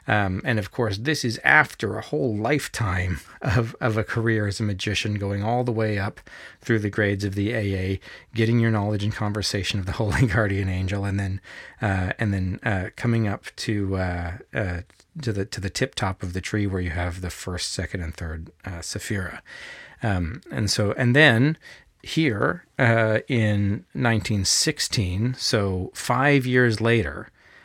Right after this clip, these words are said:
um, is when Akkad says that he vol-, he, he voluntarily chooses to cross the abyss sort of as an act of generosity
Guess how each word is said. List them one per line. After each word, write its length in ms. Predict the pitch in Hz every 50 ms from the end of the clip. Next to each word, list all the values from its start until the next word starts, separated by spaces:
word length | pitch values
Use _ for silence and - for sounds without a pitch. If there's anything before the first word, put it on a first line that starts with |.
| - - _ _ -
um, 640 | 127 110 104 98 98 95 90 82 95 95 92 117 - - _
is 280 | 143 123 104 95 90
when 680 | 98 101 110 110 107 101 101 101 98 98 95 90 98 - - _ _ _ _ -
Akkad 600 | 104 - - - - 131 131 131 131 127 113 110
says 640 | - - - 101 92 90 90 87 87 87 - - - - - - - - - _
that 220 | - 113 113 98 90
he 560 | - - 139 131 127 123 120 117 113 110 104 - - - -
vol-, 440 | 113 104 101 113 120 131 127 127
he, 480 | 127 127 - - 156 147 143 131 - -
he 180 | - - 135 131
voluntarily 960 | 123 120 120 123 127 123 117 107 - - 120 120 120 117 113 113 107 104 98
chooses 720 | - - - 123 123 123 117 104 110 104 101 95 - - - - - - - - - - _
to 120 | - - 110
cross 420 | - - 120 110 113 120 110 -
the 180 | - - 117 107
abyss 560 | 104 101 107 - 113 107 104 - - - -
sort 320 | - - - - 127 117 107
of 180 | 110 104 104 -
as 180 | 131 117 107
an 80 | 110 113
act 260 | 113 113 113 - -
of 100 | 107 101
generosity 1120 | 104 104 113 110 104 104 98 98 110 120 120 135 127 - - - 113 95 87 82 87 92